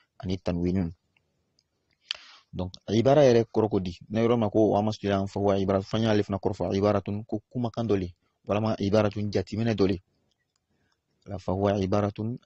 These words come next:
ani nutqu ye o jateminɛ le ye, ɛɛ, fɔli ka koɲa la. Donc, siɲɛ kelen an ma bɔ a la, i n'a fɔ an ka Ustaz Sabadogo tun b'a fɔ cogoya min. Voilà, pour que i b'a faamu, ko kana ɲagami ma. Bien. Komi tɛmɛni fana la, an ka kɛ,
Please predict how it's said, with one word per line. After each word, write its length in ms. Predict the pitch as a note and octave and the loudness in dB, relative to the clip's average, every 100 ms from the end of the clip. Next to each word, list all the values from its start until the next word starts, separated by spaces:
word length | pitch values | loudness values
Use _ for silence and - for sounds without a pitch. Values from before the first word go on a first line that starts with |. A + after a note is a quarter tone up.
| _ | _
ani 220 | - A2 A#2 | -8 -4 -4
nutqu 340 | G#2+ G2+ - | -4 -6 -6
ye 120 | F#2+ | -2
o 100 | F#2+ | 0
jateminɛ 460 | G2 G2 - G2+ G2+ | 0 -4 -4 -4 0
le 60 | |
ye, 240 | F#2+ G2 A#2+ _ _ _ _ _ | 0 0 -4 _ _ _ _ _
ɛɛ, 420 | A2+ F#2+ F#2 F#2 - | -4 0 2 0 -4
fɔli 280 | - A#2+ A2 | 0 2 4
ka 120 | G2+ | 2
koɲa 260 | - G#2+ | 0 0
la. 80 | G2 | 0
Donc, 140 | F#2 B2 | -2 -6
siɲɛ 140 | A#2 | -4
kelen 220 | B2+ C3+ | -2 0
an 80 | C3+ | 0
ma 100 | C3 | 0
bɔ 120 | A#2+ | 2
a 40 | A2+ | 2
la, 60 | |
i 40 | A2 | 2
n'a 80 | |
fɔ 300 | A2 G#2+ A#2 - _ _ | 2 2 2 -4 _ _
an 60 | G#2+ | 2
ka 120 | A2 | 2
Ustaz 300 | G#2 G#2+ G#2 G2+ F#2 | 4 2 4 6 4
Sabadogo 320 | - G#2 G#2+ G#2+ | 2 2 2 0
tun 100 | G2 | -4
b'a 60 | |
fɔ 120 | F#2+ | -4
cogoya 140 | G#2 G2 | -2 -2
min. 140 | F#2+ F#2 _ _ _ _ _ _ | -2 -8 _ _ _ _ _ _
Voilà, 140 | G#2 | -14
pour 100 | F#2+ - | -10 0
que 60 | |
i 20 | |
b'a 100 | G#2+ | 2
faamu, 260 | A2 G2 F2+ G2+ - _ | 2 -2 -6 -10 -16 _
ko 80 | G#2+ | -2
kana 160 | A2+ G2+ | 0 0
ɲagami 280 | F#2+ G2 F#2 | -2 -2 -4
ma. 80 | F#2 - _ | -8 -14 _
Bien. 220 | G#2 A2+ - _ - - _ _ | -4 -4 -6 _ -20 -20 _ _
Komi 280 | D#3 E3+ C#3+ C#3 - - | -2 0 0 -2 -4 -4
tɛmɛni 300 | A#2 A#2 B2 A#2+ | 0 2 0 0
fana 140 | G#2+ | 0
la, 140 | G#2 G2+ G2 | 2 0 0
an 100 | A2 | 0
ka 100 | A2+ | 0
kɛ, 220 | F#2+ - | 0 0